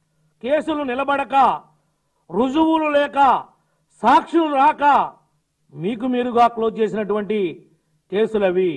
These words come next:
వాటిల్ని బూసిగా చూపిస్తున్నారు. నేను జగన్మోహన్ రెడ్డి గారిని కూడా అరవై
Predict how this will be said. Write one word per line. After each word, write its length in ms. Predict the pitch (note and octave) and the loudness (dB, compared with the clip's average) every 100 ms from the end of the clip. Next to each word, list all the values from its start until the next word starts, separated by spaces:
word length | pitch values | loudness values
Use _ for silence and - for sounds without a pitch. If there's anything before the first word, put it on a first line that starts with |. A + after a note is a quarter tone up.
| A#2+ - _ _ _ _ | -8 -18 _ _ _ _
వాటిల్ని 440 | B2+ G#3+ A#3 C4 A3+ | 0 0 2 -4 -4
బూసిగా 340 | F3+ A#3+ A#3+ B3 G#3 | -4 -4 -2 -4 -2
చూపిస్తున్నారు. 580 | G3+ G#3+ G#3 G3 D#3+ A#2+ _ _ _ _ _ | -6 -6 -2 -2 -2 -6 _ _ _ _ _
నేను 220 | D3 G#3+ B3 | -6 -4 -2
జగన్మోహన్ 540 | F3+ G3+ B3+ C4+ C4+ C4+ | -2 -2 0 0 0 -2
రెడ్డి 160 | C4 C4 | -4 -2
గారిని 220 | C4+ C#4 C4 | -2 -2 -2
కూడా 180 | C4+ C#4 A#3 - _ _ - | 2 4 2 -4 _ _ -6
అరవై 360 | - A#3+ C4 | -2 2 2